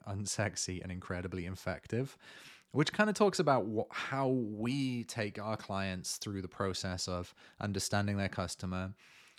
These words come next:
framing the work to be done, uh, around a landing page, uh, actually writing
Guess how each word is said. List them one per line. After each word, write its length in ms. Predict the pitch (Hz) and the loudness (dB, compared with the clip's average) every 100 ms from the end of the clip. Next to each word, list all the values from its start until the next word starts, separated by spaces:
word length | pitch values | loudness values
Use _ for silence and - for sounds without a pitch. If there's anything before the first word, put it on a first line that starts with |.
| - | -20
framing 840 | - - 107 107 107 104 101 107 - 113 | -10 0 2 2 2 2 0 -2 -6 -4
the 320 | 101 92 92 | -2 -2 -2
work 340 | 95 104 98 | 0 -2 -2
to 80 | - | -6
be 140 | 101 101 | -4 -4
done, 540 | 104 98 92 95 92 - | -2 0 0 -2 -4 -6
uh, 320 | 107 92 90 90 | -4 -4 -4 -6
around 540 | 107 92 92 90 87 90 | -6 -4 -2 -4 -6 -8
a 60 | 98 | -6
landing 340 | 98 101 101 | -4 -2 -4
page, 520 | 95 104 98 95 - - - - - _ _ _ 98 | -4 -2 -2 -4 -8 -12 -20 -20 -20 _ _ _ -8
uh, 180 | 90 87 | -6 -6
actually 320 | 113 - 104 95 | -4 -2 -2 -2
writing 680 | 107 120 123 - 107 101 | 2 2 2 -2 -2 -2